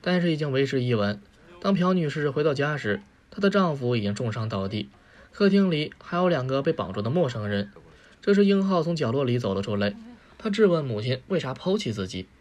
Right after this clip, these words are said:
看到对方面露凶相，朴女士也只得好话拖延时间。突然，地上的铁门挣脱了，她用螺丝刀挟持了朴女士，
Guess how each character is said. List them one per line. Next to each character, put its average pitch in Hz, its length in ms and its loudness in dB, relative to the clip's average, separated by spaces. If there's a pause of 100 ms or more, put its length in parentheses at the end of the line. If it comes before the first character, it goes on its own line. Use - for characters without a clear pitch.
(360)
看 185 120 -2
到 190 60 4
对 175 180 4
方 175 240 0
面 170 160 0
露 120 140 0
凶 151 220 -4
相， 143 200 -4 (460)
朴 190 200 2
女 185 160 4
士 165 240 -2
也 165 100 0
只 101 180 -2
得 113 140 -2
好 92 200 -8
话 107 200 -6
拖 107 160 -6
延 101 180 -2
时 101 120 -6
间。 101 260 -4 (480)
突 202 200 6
然， 175 180 2 (140)
地 208 120 -4
上 190 100 2
的 170 80 0
铁 120 140 -8
门 104 180 -2
挣 113 160 -2
脱 107 240 -2
了， 101 160 -2 (360)
她 202 140 0
用 190 140 4
螺 165 120 0
丝 185 120 -2
刀 180 240 2
挟 143 220 -2
持 165 100 -2
了 151 80 2
朴 104 200 -6
女 101 180 -4
士， 104 200 -6